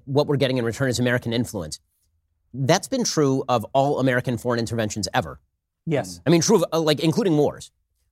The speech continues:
Speaker 1: right? What were, what were the American interests that were threatened when the Soviets threatened to take over Berlin?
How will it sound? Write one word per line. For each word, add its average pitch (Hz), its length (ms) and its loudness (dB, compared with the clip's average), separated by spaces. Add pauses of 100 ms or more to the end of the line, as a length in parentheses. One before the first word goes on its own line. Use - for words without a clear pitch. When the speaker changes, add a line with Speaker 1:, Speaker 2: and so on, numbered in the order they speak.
Speaker 1:
right? 147 100 4
What 170 240 4
were, 220 160 0
what 175 180 2
were 208 120 2
the 165 100 0
American 139 440 2
interests 117 520 -2
that 131 180 0
were 117 220 0
threatened 123 500 -2
when 123 400 0
the 127 180 -2
Soviets 131 340 0
threatened 120 220 -2
to 104 60 -8
take 127 160 -2
over 117 160 0
Berlin? 95 380 -4